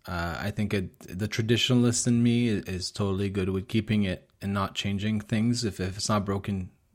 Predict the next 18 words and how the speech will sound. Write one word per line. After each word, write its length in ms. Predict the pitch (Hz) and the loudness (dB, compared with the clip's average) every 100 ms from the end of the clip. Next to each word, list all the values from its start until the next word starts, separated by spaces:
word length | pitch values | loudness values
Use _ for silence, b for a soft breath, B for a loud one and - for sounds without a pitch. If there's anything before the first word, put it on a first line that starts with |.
| - | -12
you 80 | 87 | -8
know, 100 | 76 | -8
it's 140 | 104 | -4
not 140 | 113 104 | -2 -2
fixed. 500 | - 107 - - - | -2 -2 -2 -4 -8
<laughs> 520 | - - - - - | -16 -18 -16 -18 -8
Or 60 | - | -2
it's 160 | 110 - | 2 6
not, 280 | 147 151 | 8 8
<laughs> 80 | 117 | 10
if 1000 | - - - - _ _ - - - - | 8 8 -2 -16 _ _ -20 -20 -18 -2
it's 120 | 123 | 2
not 200 | 151 139 | 6 6
broken, 440 | 123 123 120 127 113 | 8 8 8 6 6
don't 220 | 113 98 | 4 2
fix 360 | - 107 - 98 | 2 0 0 -2
it. 200 | 90 - B B B B | -2 -4 B B B B
Um, 600 | 101 95 92 87 85 | 0 2 2 0 -2